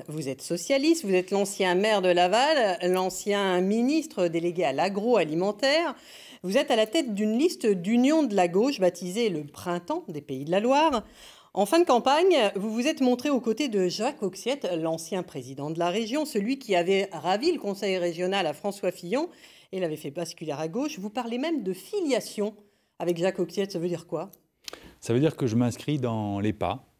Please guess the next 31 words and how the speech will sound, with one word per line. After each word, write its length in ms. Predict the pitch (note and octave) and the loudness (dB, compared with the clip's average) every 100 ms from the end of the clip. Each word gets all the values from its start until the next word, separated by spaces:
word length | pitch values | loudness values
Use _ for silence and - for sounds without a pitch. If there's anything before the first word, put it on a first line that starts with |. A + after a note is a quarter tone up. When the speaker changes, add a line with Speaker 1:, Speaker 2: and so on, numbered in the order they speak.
| _ - - - - - | _ -20 -20 -20 -20 -4
Speaker 2:
les 100 | A2 | -4
pas 180 | G2+ C#3+ | 0 0
de 100 | A#2+ | 2
l'ancien 540 | A#2 A#2 - C3+ C3 | 0 -2 -2 0 2
président 360 | A#2+ A#2 A2+ A#2 | 0 0 0 0
de 80 | G#2+ | 0
notre 280 | G#2 - G#2 | -2 -2 0
région, 440 | G2 F2 G2 C3 | 0 0 -2 -2
Jacques 220 | A#2+ G#2 | -2 -2
Auxiette, 400 | G#2+ - A2 - | -4 -2 -2 -2
qui 120 | - | -4
a 40 | G2 | -4
tant 240 | - C3 | 0 0
fait 300 | - C#3+ F#3 | 2 2 2
pendant 240 | G3+ G#2+ F2+ | 0 -2 0
deux 160 | A#2+ | 0
mandats 400 | D3 F#2+ E2+ A2 D3 _ _ - _ _ | 0 0 -2 -6 -10 _ _ -20 _ _
pour, 300 | B2+ C3 G#2+ | 0 2 4
euh, 380 | G#2 G2 F#2+ F#2+ | 4 4 4 0
notre 280 | G#2 - | -4 -4
région. 440 | G2+ G2 F2 F2+ C#3+ _ - - _ | -2 -2 -2 -4 -6 _ -20 -20 _
Et 80 | A2 | -2
moi, 160 | G#2+ C3+ | 2 2
je 80 | A#2 | 2
veux 220 | A2+ A#2 | 2 2
retrouver 480 | B2 - B2+ C3+ D#3+ | 2 -2 -2 0 0
ce 200 | - B2 | -2 -4
sens 440 | - D#3+ D#3 - | -2 -4 -4 -6
qu'il 160 | B2+ A2+ | -4 -2
avait, 320 | A2+ C3 C3+ | 2 2 4
euh, 240 | A2+ G#2+ | 2 0